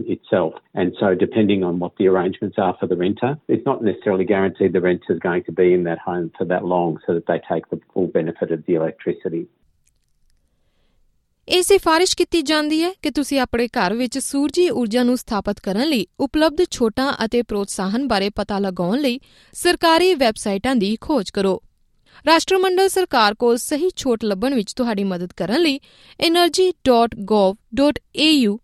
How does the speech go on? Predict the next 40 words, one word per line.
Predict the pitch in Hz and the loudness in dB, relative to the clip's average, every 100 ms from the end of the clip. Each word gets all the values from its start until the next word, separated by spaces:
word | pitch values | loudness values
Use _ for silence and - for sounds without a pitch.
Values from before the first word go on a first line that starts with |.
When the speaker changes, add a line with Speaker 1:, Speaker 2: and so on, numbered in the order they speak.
| _ | _
Speaker 2:
ਮੌਜੂਦ | 311 359 269 247 180 | 2 2 2 0 2
ਹੈ। | 196 - _ _ _ _ _ - - | 0 0 _ _ _ _ _ -12 0
ਉਦਾਹਰਨ | 349 359 359 392 | 4 4 6 4
ਲਈ, | 403 | 4
ਸੋਲਰ | 415 - 254 247 | 2 4 4 4
ਵਿਕਟੋਰੀਆ | 254 262 240 226 254 | 0 -2 0 0 2
ਇੱਕ | 285 285 - 339 | 0 -2 -4 -4
ਛੱਤ | 262 214 226 | -2 -6 -2
ਵਾਲੇ | 214 226 | -2 -2
ਸੋਲਰ | - 190 190 311 | -4 -4 0 2
ਲਈ | 247 214 - _ _ - | 2 0 -8 _ _ -2
ਚੌਦਾਂ | 339 339 381 | 2 4 2
ਸੌ | 370 370 | 4 2
ਡਾਲਰ | 285 247 233 | 4 4 4
ਦੀ | 247 277 | 2 0
ਛੋਟ | - 233 214 - | -2 -4 -4 -6
ਦੀ | 240 | -4
ਪੇਸ਼ਕਸ਼ | 214 180 - 185 - | -4 -4 -4 -6 -6
ਕਰਦਾ | 185 165 294 | -8 0 2
ਹੈ | 302 - _ _ _ - | 0 -4 _ _ _ 0
ਤੇ | 359 | 2
ਚਾਰ | 349 339 370 | 4 4 4
ਸਾਲਾਂ | 370 349 349 | 2 2 2
ਤੱਕ | 349 349 | 2 0
ਇੱਕ | - 254 | -4 -2
ਵਾਧੂ | 294 240 262 262 330 | 0 2 2 4 2
ਵਿਆਜ | 247 214 208 220 | 2 2 2 0
ਮੁਕਤ | 214 - | -4 -4
ਕਰਜ਼ਾ | - 208 202 285 | -4 -2 0 0
ਵੀ | 196 - _ | -2 -6 _
ਪ੍ਰਦਾਨ | 311 294 320 240 | -2 2 0 0
ਕੀਤਾ | 196 175 | -4 -4
ਜਾਂਦਾ | 175 175 175 | -4 -4 0
ਹੈ। | 202 - _ _ _ _ | 0 0 _ _ _ _
ਇਸ | 220 196 | -8 -4
ਗੱਲ | 208 196 | -2 -2
ਦੀ | 208 | -2
ਪਰਵਾਹ | 202 190 202 | -2 0 -2
ਕੀਤੇ | 208 - 190 | -2 -6 -4
ਬਿਨਾਂ | 190 247 277 | 0 0 0